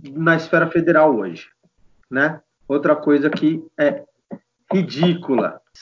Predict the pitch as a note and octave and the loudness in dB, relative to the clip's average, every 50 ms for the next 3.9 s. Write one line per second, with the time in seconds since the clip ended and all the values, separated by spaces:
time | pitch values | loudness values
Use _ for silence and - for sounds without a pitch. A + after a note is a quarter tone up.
0 | - - D3+ D#3+ D#3 D3+ C#3 B2+ B2+ B2+ B2+ D3+ E3+ E3+ F3 F3+ F3 F3 - - | -10 -2 2 4 4 4 4 4 2 2 4 4 4 6 6 4 4 0 -2 2
1 | F3+ F3+ F3 - - - G3 G#3 G3 F#3+ G3 D#3 - - - F3 F3+ F3 D3+ B2 | 2 2 2 2 2 2 4 4 4 2 0 -2 -4 0 4 6 6 6 4 2
2 | A2+ A2 G2+ F#2+ F2+ - - - _ _ - - G#3 A3 A3 G3 G3 G3 F#3+ - | -2 -4 -6 -6 -8 -12 -18 -20 _ _ -4 -2 0 2 2 2 2 0 -2 -2
3 | - F#3 F3+ F#3 G#3+ A3+ A3 A3+ G3 E3 D3+ D#3+ E3 E3+ E3+ - - - | -2 0 0 0 0 0 2 2 2 2 2 0 -2 -2 -4 -4 -12 -20